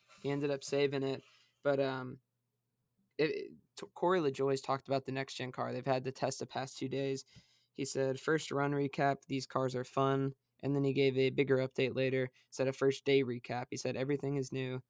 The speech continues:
Sequential sif-, shifters are awesome. The cars look cool. There are some bugs to work out, and these cars will give small teams a much bigger chance to be competitive than I anticipated," which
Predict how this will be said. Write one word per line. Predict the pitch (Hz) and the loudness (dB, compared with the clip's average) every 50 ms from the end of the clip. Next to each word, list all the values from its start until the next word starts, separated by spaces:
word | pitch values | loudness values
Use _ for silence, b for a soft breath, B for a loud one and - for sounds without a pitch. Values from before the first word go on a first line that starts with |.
| _ _ _ | _ _ _
Sequential | - - 131 - - 135 139 131 - 139 135 | -8 -6 -6 -4 -2 -2 -2 -2 -2 -2 -4
sif-, | - - 135 135 - - | -2 -4 -4 -6 -6 -10
shifters | - - - 147 139 - - 131 127 120 127 | -8 -2 0 0 0 0 -2 -4 -2 -2 -4
are | 123 123 | -4 -4
awesome. | 123 123 123 - - 127 131 135 143 - _ _ _ _ _ _ - | -4 -4 -6 -6 -8 -8 -8 -8 -10 -12 _ _ _ _ _ _ -14
The | - | -2
cars | - 147 131 123 - 135 | 0 2 2 2 0 -2
look | 143 143 - | -4 -4 -4
cool. | - - 98 110 110 123 135 - _ _ _ _ _ _ _ _ _ _ - | -6 -6 -4 -4 -4 -4 -6 -8 _ _ _ _ _ _ _ _ _ _ 0
There | 139 139 139 135 | 2 4 4 4
are | 131 | 2
some | - 131 131 | 0 -2 0
bugs | 127 135 139 139 135 - | 2 2 2 2 2 2
to | 139 | 2
work | 139 135 135 135 135 | 2 2 2 2 0
out, | 131 131 131 127 120 - - _ _ _ _ _ _ | 0 0 0 -2 -2 -6 -10 _ _ _ _ _ _
and | 135 135 139 | 0 2 2
these | 139 - | 0 0
cars | - - 143 135 135 - | 2 2 4 4 4 2
will | 139 139 | -2 0
give | 135 139 135 135 127 127 | 2 2 2 2 0 -2
small | - - - - - 131 135 135 | -6 -8 -6 -4 -2 0 0 0
teams | 135 - 135 131 131 127 131 | 0 0 -2 -2 0 0 -2
a | 127 | -2
much | 131 131 135 139 135 - - | -2 -2 -4 -6 -6 -2 -2
bigger | 139 135 139 139 | 0 2 2 0
chance | 135 - - 131 131 135 - | 0 -2 -4 -8 -8 -8 -10
to | - 131 | -8 -8
be | 131 131 | -8 -8
competitive | - 135 - - 135 127 123 120 123 123 135 | -6 -8 -8 -6 -6 -6 -6 -8 -8 -8 -10
than | 139 123 123 | -12 -12 -10
I | 131 127 | -10 -10
anticipated," | 127 127 - 135 127 - 120 - 127 127 127 123 - - | -10 -10 -12 -12 -10 -10 -8 -8 -8 -8 -8 -10 -10 -6
which | 147 143 139 - - | -6 -6 -6 -8 -12